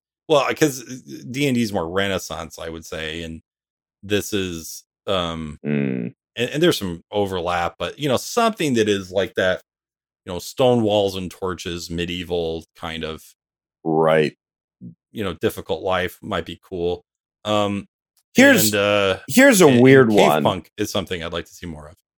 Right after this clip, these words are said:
Speaker 2: Ooh, steampunk. Well,
Speaker 1: No,
Speaker 2: is it,
Speaker 1: cave
Speaker 2: isn't
Speaker 1: punk.
Speaker 2: that, oh, cave punk. Ooh,
Speaker 1: Yeah, like,
Speaker 2: that's
Speaker 1: like Monster Hunter. And
Speaker 2: Oh, I
Speaker 1: there's actually,
Speaker 2: getcha.
Speaker 1: like, a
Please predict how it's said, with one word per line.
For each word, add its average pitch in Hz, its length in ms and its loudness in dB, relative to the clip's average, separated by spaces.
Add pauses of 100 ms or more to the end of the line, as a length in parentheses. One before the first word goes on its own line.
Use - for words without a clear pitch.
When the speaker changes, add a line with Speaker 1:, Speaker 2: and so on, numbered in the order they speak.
(160)
Speaker 2:
Ooh, 95 100 0
steampunk. 92 680 2 (100)
Well, 127 400 8 (220)
Speaker 1:
No, 107 180 -4 (140)
Speaker 2:
is 170 180 8
it, 226 140 6
Speaker 1:
cave 220 80 10
Speaker 2:
isn't 226 100 6 (100)
Speaker 1:
punk. - 20 -
Speaker 2:
that, 247 240 6 (280)
oh, 139 160 6
cave 143 440 4
punk. 98 340 4 (500)
Ooh, 95 400 4
Speaker 1:
Yeah, 104 160 2
like, 90 300 -2
Speaker 2:
that's 82 240 6
Speaker 1:
like 98 80 -4
Monster 90 340 -6
Hunter. 82 400 -10 (440)
And 120 160 0
Speaker 2:
Oh, - 20 6
I 90 380 10 (100)
Speaker 1:
there's 85 80 -2
actually, 117 140 0
Speaker 2:
getcha. 107 60 4
Speaker 1:
like, 78 200 2
a 85 160 -4